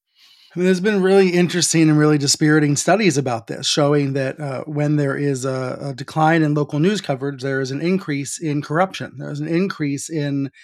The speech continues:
uh, abuse of taxpayer funds. There's an increase in, uh, the kind of, um, uh, bad behavior that journalists are there to ferret out and they're there to investigate and there to expose.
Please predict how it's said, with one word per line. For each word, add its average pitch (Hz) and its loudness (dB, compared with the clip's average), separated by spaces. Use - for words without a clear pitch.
uh, 143 -4
abuse 151 0
of 151 -6
taxpayer 160 -2
funds. 170 -4
There's 131 -10
an 143 -8
increase 151 -4
in, 135 -4
uh, 139 0
the 143 -4
kind 151 0
of, 135 -4
um, 117 -12
uh, 156 0
bad 160 2
behavior 160 0
that 160 -4
journalists 180 0
are 165 0
there 165 0
to 165 -2
ferret 165 -2
out 175 -2
and 143 -6
they're 143 -4
there 151 2
to 160 0
investigate 147 -2
and 120 -10
there 131 -4
to 147 0
expose. - -6